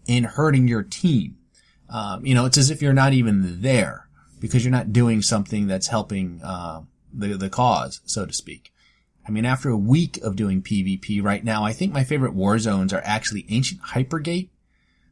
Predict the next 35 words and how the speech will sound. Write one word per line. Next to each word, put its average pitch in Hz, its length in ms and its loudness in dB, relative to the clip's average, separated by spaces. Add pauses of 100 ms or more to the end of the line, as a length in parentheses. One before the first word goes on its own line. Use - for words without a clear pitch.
(200)
uh, 107 420 2
Civil 151 420 2
War, 131 540 6
and 113 180 2
believe 110 380 2
it 151 80 0
or 107 120 0
not, 98 480 2
the 104 160 0
original 107 540 0
Huttball 85 920 -4
map. 90 540 -4 (720)
Uh, 85 220 -8
I, 120 200 -2
I, - 120 -2
I, - 260 -2
I 147 140 4
like 139 340 2
those 113 320 0
three. 98 380 -4
One, 127 280 4
'cause 123 120 -2
I'm 110 140 0
somewhat 120 360 0
familiar 107 320 0
with 107 100 -4
the 104 60 -4
Huttball 104 480 -2
map, 101 340 -2
and, 87 300 -14
and 107 120 -6
it's - 220 -10
really 226 180 2
not 113 260 2
that, 101 240 -2